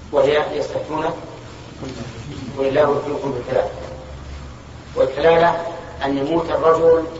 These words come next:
ليس له ولد ولا ولد، وإنما له إخوة حواشي، والكلالة مأخوذة من الإكليل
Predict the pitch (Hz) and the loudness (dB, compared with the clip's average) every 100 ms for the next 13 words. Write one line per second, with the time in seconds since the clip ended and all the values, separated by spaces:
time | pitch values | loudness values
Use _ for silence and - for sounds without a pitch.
0 | - - - - - - - - 147 160 | -14 -16 -16 -16 -16 -16 -16 -4 4 6
1 | - 143 123 123 139 156 139 139 139 139 | 6 0 0 0 4 4 2 2 4 6
2 | 131 - - - - - - - - - | 4 2 -4 -10 -12 -14 -16 -16 -18 -18
3 | - - - - 135 135 135 139 143 143 | -18 -18 -18 -14 -6 -2 0 2 2 2
4 | 156 180 - - - - - - - - | 2 -2 -4 -12 -14 -14 -16 -16 -16 -16
5 | - - - 123 120 - 131 - 143 131 | -18 -16 -14 -14 -14 -2 2 2 0 -4
6 | 127 - - - - 143 160 151 - 143 | -6 -10 -14 -16 -4 6 8 8 4 -6
7 | - - - - - - - - - - | -8 -12 -16 -16 -16 -16 -16 -16 -16 -16
8 | - - 139 - 160 170 165 151 - - | -18 -4 4 4 6 6 6 6 4 6
9 | 165 - - 143 - - - 147 | 8 8 4 -2 -4 -8 -6 -6